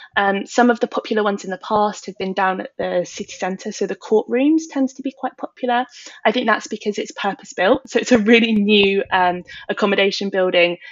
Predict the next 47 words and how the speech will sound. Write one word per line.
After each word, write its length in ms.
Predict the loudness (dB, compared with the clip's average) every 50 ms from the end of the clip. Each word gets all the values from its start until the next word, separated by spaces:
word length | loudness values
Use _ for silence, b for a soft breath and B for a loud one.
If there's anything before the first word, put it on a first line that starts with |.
| B B -2
Every 220 | 0 0 0 0
student's 320 | -2 -2 -2 -4 -4 -4 -6
got 120 | -8 -4
their 160 | -2 0 0
own 140 | 0 0 -2
ensuite, 640 | -2 -4 -6 -8 -8 -2 0 0 0 0 -4 -10 -20 B B B B B
which 160 | -8 -6 -4
I 80 | -4 -4
think 180 | -4 -6 -6
if 80 | -4 0
you're 160 | 2 2 2
looking 300 | 2 0 -2 -6 -8 -8 -10 -12
to 80 | -8 -2
have 180 | -2 -2 0 0
your 140 | -2 -2
own 120 | -2 -4 0
bathroom, 580 | 2 2 2 0 -2 -6 -4 -4 -2 -2 -2
then, 260 | -4 -4 -4 -4 -6 -10 _ _ _ -20 -20 -14 -4
you 100 | -4 -4
know, 100 | -2 -2
it, 340 | -4 -6 -6 _ -14 -18 -14 -10
it 140 | -10 -6 0
works 360 | 0 0 0 -2 -8 -10 -8
really 160 | -8 -8 -8
well. 400 | -4 -2 0 0 0 -2 -4 -8 _ B B B B B B B B 0
Um, 380 | 2 4 4 4 4 2 -4 -8 _ 0
Wills 380 | 6 8 8 8 8 6 -2
Hall 420 | -4 0 2 4 4 4 2 0 -2
up 160 | -4 -4 -4
in 60 | -4
the 60 | -2
North 280 | 0 0 -2 -2 -4 -6
Village 260 | -4 -2 -2 0 0
is 100 | -2 -2
also 280 | -2 -4 -4 -4 -6 -4
really 220 | -4 -4 -6 -6
popular. 520 | -8 -10 -12 _ -4 0 0 2 2 0 -2 _
That's, 300 | -4 -4 -4 -4 -8 -8
um, 340 | -4 -4 -4 -4 -6 -10 -12 _ _ B B B B B B B B B
one 140 | 0 2 2
of 100 | 2 2
our 160 | 2 2 2 2
older 240 | 2 2 2 2 2
residences. 760 | 2 0 0 0 2 2 2 0 2 0 0 2 2 2 0 -2
I 60 | -6
think 200 | -4 -4 -4 -4
it 60 | -6